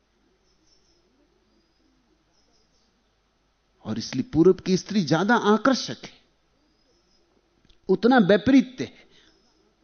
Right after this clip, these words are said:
पुरुष से भिन्नता है, भिन्नता में रस होता है। प्रीति का तत्व विपरीत को जोड़ता है, जितने विपरीत हों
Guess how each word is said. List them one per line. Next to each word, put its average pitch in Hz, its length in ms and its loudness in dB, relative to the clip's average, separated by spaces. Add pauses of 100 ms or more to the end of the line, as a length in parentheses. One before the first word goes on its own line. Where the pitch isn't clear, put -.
(840)
पुरुष 285 220 4
से 262 200 2
भिन्नता 190 440 0
है, - 380 -16 (1000)
भिन्नता 196 400 0
में 160 140 -4
रस 147 260 -6
होता 76 220 -12
है। - 120 -20 (3250)
प्रीति 202 380 0
का - 140 -8
तत्व 165 400 -10
विपरीत 131 560 -8
को 113 140 -10
जोड़ता 110 440 -12
है, 113 140 -16
जितने 240 320 -4
विपरीत 208 500 -2
हों 277 100 0